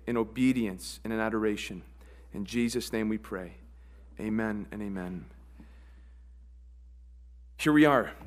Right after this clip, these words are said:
final chapter of this book. What is going to take place after all that we've learned in this adventurous and insightful text?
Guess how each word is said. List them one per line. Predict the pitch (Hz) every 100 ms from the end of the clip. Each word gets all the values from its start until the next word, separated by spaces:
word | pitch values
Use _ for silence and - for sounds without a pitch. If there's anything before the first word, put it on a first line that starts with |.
| -
final | - 147 160
chapter | - 151 147 151
of | 131
this | 139 -
book. | 131 110 - - - - - - - - - - - - - - - - -
What | 156 185
is | 160 135
going | 151 147
to | 139
take | - 143 135
place | - 139 117 104 123
after | 127 - -
all | 131 139
that | 120
we've | 135 123
learned | 131 123 113
in |
this | 113 117
adventurous | 113 123 131 139 120
and | 120
insightful | 110 - 123 117 117
text? | - 117 95 - -